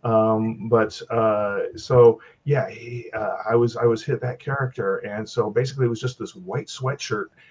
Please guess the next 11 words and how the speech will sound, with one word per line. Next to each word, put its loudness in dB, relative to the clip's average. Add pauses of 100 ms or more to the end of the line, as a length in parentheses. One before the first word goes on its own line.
(360)
uh, -4
a -12
white -4
long 0
sleeve -6
shirt -4
that -14
she -10
cut -6
up, -4
and, -12